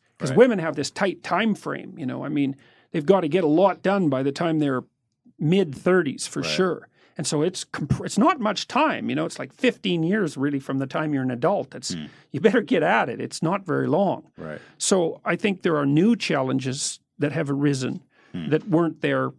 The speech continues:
Speaker 1: for previous generations. But, uh, but previous generations had it hard in other ways.
Speaker 2: That's very
Speaker 1: So
Speaker 2: true, yeah. Like
Speaker 1: Like
Speaker 2: dying
Speaker 1: they
Speaker 2: at
Speaker 1: die.
Speaker 2: fifty.
Speaker 1: Yeah.
Speaker 2: Yeah, like
Speaker 1: <laughs>
Speaker 2: that.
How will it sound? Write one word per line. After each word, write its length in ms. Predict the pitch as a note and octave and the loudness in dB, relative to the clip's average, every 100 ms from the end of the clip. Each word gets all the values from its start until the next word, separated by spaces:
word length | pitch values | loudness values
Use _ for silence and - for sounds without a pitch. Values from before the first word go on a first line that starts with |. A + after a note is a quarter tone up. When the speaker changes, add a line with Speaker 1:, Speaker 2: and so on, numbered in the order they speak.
| _ | _
Speaker 1:
for 160 | - D3 | -4 -4
previous 460 | - D#3 C#3 C3+ | 0 0 0 -2
generations. 560 | - C3+ C3+ C#3+ - D#3+ | -2 -4 -2 -4 -6 -6
But, 160 | D#3+ D#3 | -2 -2
uh, 60 | - _ _ _ _ | -4 _ _ _ _
but 120 | D#3 - | -12 -4
previous 340 | B3 A3+ F#3 | -2 0 -2
generations 560 | - D#3+ D3+ E3 E3 C#3 | -2 -2 -2 -4 -6 -8
had 160 | D3+ | -8
it 60 | - | -4
hard 280 | E3 D3 C3+ | 0 0 0
in 80 | |
other 200 | C#3+ C3+ | -2 -4
ways. 480 | A#2+ D#3 C3+ B2+ - | -2 -2 -4 -8 -8
Speaker 2:
That's 220 | - A#2 - | -4 -4 -4
very 480 | - - - C#3 A#2+ | -16 -10 -4 -2 -4
Speaker 1:
So 0 | |
Speaker 2:
true, 240 | D#2 D2 | -8 -12
yeah. 160 | - - _ _ _ _ _ _ - | -14 -16 _ _ _ _ _ _ -8
Like 180 | E2+ F3+ | -6 0
Speaker 1:
Like 120 | E3+ | 0
Speaker 2:
dying 80 | D#3 | 2
Speaker 1:
they 80 | D#3 | 2
Speaker 2:
at 60 | |
Speaker 1:
die. 280 | E3+ D#3+ B2 | 4 4 2
Speaker 2:
fifty. 280 | D#2 D2 G3+ | -2 -2 0
Speaker 1:
Yeah. 220 | E3+ G3 | 2 2
Speaker 2:
Yeah, 140 | - | 4
like 160 | B3+ A3 | 4 6
Speaker 1:
<laughs> 240 | C#4+ D#3+ | 4 2
Speaker 2:
that. 200 | D4+ E4 | 0 -4